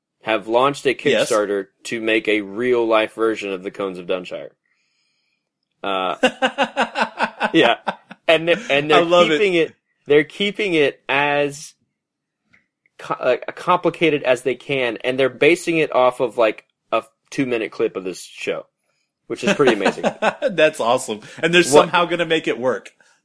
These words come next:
Speaker 1: Well, here's the, here's the ridiculous thing, right? So there's a, a board game conference called Gen Con where they put together a prototype that was almost, like, life-size, where people went and got and played it. And Adam Scott and Aziz Ansari filmed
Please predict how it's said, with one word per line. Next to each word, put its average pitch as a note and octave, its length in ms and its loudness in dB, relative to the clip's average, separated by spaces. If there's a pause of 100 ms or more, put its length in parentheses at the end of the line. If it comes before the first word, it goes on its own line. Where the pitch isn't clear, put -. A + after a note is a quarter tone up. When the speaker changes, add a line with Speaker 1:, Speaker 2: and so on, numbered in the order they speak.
(320)
Speaker 1:
Well, D3+ 220 6
here's E3 300 2
the, E3 100 -6
here's E3 280 2
the D3+ 80 0
ridiculous C3 460 0
thing, F2+ 180 -8
right? G#2+ 320 -2
So A#2+ 120 -2
there's A#2 240 0
a, A2 340 2
a G#2+ 100 -4
board B2 280 -4
game B2 200 -4
conference G#2+ 540 -8
called F#2+ 280 -6
Gen A2+ 340 -4
Con F2+ 380 -10
where F#2+ 180 -8
they G#2 120 -2
put - 220 -6
together G#2 340 -2
a F2+ 60 -6
prototype G2+ 840 -4 (100)
that G#2 180 -2
was F#2+ 180 -6
almost, A2 320 -4
like, G2 160 -4
life-size, G2 960 0 (360)
where G#2 120 -6
people G#2+ 260 -6
went G#2 160 -4
and G2 80 -8
got G2 220 0
and F2+ 140 -16
played G#2+ 260 0
it. E2 60 -4
And E2 80 -8
Adam C3+ 260 0
Scott B2+ 300 2
and A2 80 -8
Aziz A2+ 240 -10
Ansari A#2 540 0
filmed G#2 600 -6